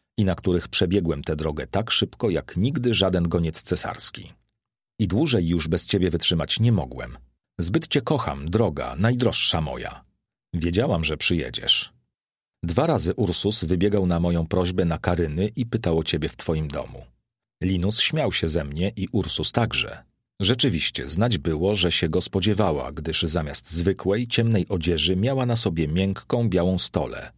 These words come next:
z której prześlicznych fałd jej ramiona i głowa wychylały się jak rozkwitłe pierwiosnki ze śniegu. Kilka różowych anemonów zdobiło jej włosy.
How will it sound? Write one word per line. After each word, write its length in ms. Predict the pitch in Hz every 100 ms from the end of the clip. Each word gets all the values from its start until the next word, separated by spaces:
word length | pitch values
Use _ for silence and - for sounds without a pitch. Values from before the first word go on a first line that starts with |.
| _ _ _ _ -
z 60 |
której 420 | - 87 76 67
prześlicznych 640 | - - 82 110 - 87 -
fałd 340 | 80 95 -
jej 200 | 76 71
ramiona 560 | 85 85 78 73 87 95
i 100 | 120
głowa 440 | 87 85 82 80 80
wychylały 560 | 123 123 113 92 85
się 180 | - 80
jak 260 | 76 71 80
rozkwitłe 580 | 110 - - 87 76
pierwiosnki 720 | - 117 85 69 - 76 80 73
ze 140 | 101
śniegu. 520 | - - - 64 - - _ _ _ _ _ -
Kilka 340 | 98 87 85
różowych 420 | 82 82 95 85 -
anemonów 580 | 101 82 76 87 82 -
zdobiło 540 | 80 113 120 76 -
jej 160 | 71 101
włosy. 500 | 82 - - 53